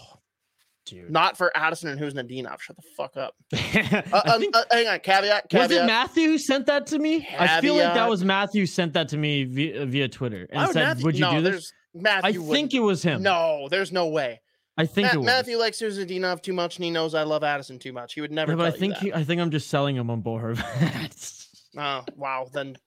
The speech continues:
Speaker 2: you need to stop.
Speaker 1: I could be wrong. I'm
Speaker 2: Um,
Speaker 1: s-, and if I am Matthew, I'm sorry. I didn't, you know. But anyways.
Speaker 2: Unless the Wild decide they're not gonna let Addison play,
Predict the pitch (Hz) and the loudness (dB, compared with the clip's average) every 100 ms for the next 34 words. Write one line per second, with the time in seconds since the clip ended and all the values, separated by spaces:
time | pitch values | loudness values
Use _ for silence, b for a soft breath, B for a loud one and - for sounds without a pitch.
0 | _ 151 160 143 - - 320 - 214 214 | _ -8 -8 -8 -6 -2 0 2 2 2
1 | 285 233 190 165 135 160 160 226 196 208 | 2 4 4 2 0 -2 0 0 2 2
2 | 202 185 165 160 151 135 151 117 104 117 | 2 2 2 2 2 2 0 0 -2 -4
3 | 123 107 110 87 95 _ 98 110 92 76 | -4 -6 -12 -12 -16 _ -8 -8 -8 -14
4 | _ _ _ - 165 151 151 185 214 - | _ _ _ -4 -2 0 0 0 -2 -12
5 | - - 185 170 165 165 156 151 160 147 | -14 -8 -2 0 2 2 -2 -2 0 2
6 | 139 139 143 147 139 139 135 135 139 - | 0 -4 -6 -4 -4 -2 -2 -6 -12 -8
7 | 139 127 123 | -6 -4 -8